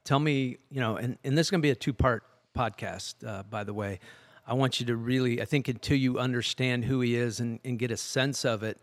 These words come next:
like, there's a lot of people that wanna take your money and invest your money. Um, and we'll talk all about those different ways to do so, uh, in the next segment. But, but I think until you, uh, get to know what someone's business model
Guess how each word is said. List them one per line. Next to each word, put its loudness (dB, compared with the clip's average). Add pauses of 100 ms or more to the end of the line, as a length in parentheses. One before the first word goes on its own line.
(360)
like, -6
there's -2
a 0
lot 4
of 0
people 6
that -4
wanna -2
take -2
your -4
money -4
and -6
invest -6
your -8
money. -6 (540)
Um, -6 (160)
and -6
we'll -2
talk 4
all 4
about 0
those -4
different -6
ways -4
to -10
do -4
so, -6 (460)
uh, -6
in -4
the -2
next -4
segment. -2
But, -6 (140)
but -4 (220)
I -6
think 0
until -2
you, -2 (500)
uh, -8
get 4
to 2
know 4
what 2
someone's 2
business 2
model -2